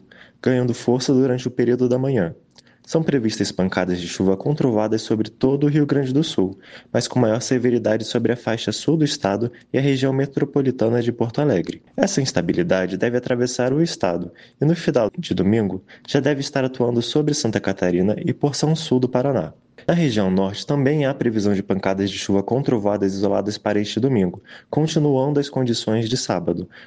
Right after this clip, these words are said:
com maiores acumulados entre a região noroeste do Amazonas e a faixa oeste de Roraima.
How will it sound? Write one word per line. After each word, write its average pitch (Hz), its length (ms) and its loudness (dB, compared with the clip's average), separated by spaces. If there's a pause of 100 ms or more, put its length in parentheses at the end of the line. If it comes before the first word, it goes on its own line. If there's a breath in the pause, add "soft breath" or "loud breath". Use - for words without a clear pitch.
com - 140 0
maiores 104 360 0
acumulados 98 520 0
entre 135 240 -2
a 127 40 0
região 98 260 0
noroeste 110 580 0
do 101 80 0
Amazonas 90 640 0 (280 soft breath)
e 160 40 2
a 160 60 2
faixa 147 320 -2
oeste 123 320 0
de 120 80 2
Roraima. 90 460 -2